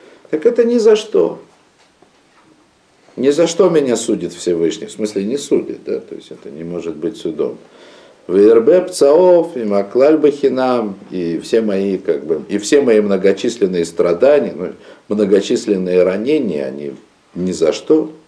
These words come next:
ни за что, ло аль хето, ни за грех. И говорит, там они, я праведен, в смысле целен, да, я праведник.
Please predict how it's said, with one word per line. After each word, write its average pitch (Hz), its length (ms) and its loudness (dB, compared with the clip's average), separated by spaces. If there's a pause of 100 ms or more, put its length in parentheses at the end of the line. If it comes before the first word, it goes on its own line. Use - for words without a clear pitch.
(260)
ни 82 160 -6
за 71 220 -6
что, 120 440 0 (540)
ло 123 220 4
аль 120 100 4
хето, - 400 0 (220)
ни 90 140 -2
за 82 200 2
грех. 113 480 2 (920)
И - 100 2
говорит, 214 580 4
там 254 300 4
они, 180 460 2
я 135 220 4
праведен, 160 680 2
в - 60 -20
смысле 92 400 -6
целен, 120 480 2 (140)
да, 127 200 2 (460)
я - 120 2
праведник. 180 640 2